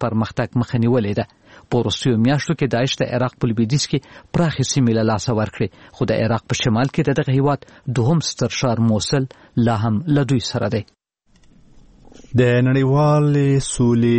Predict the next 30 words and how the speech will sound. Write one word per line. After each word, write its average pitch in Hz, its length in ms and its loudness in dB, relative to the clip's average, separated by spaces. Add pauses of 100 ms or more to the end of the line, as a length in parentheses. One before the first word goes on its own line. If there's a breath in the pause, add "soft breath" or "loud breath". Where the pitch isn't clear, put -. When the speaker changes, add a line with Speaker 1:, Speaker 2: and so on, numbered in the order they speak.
(100)
Speaker 2:
سږنی 104 400 2
شاخص 107 540 0
یا 113 100 4
لارښود 104 520 2
وایي، 104 240 4
جنګونه 101 440 2
او 117 140 2
د 113 140 4
زور 101 140 2
زیاتي 101 380 0
اعمال 110 280 4
په - 160 0
نړۍ 92 240 2
کې - 160 -2
ډېر 95 100 2 (100)
شوي 95 240 2
دي. 92 120 0
جنګونو 98 360 4
د 95 140 -2
قربانیانو 95 540 2
شمیر 123 420 0
په 110 100 -4
تیرو 104 180 2 (100)
پنځه 92 280 2
ویشتو 120 260 0
کلونو 107 320 2
کې - 220 -2
بې 98 100 4 (180)
ساري 113 340 2 (140)
لوړ 98 560 4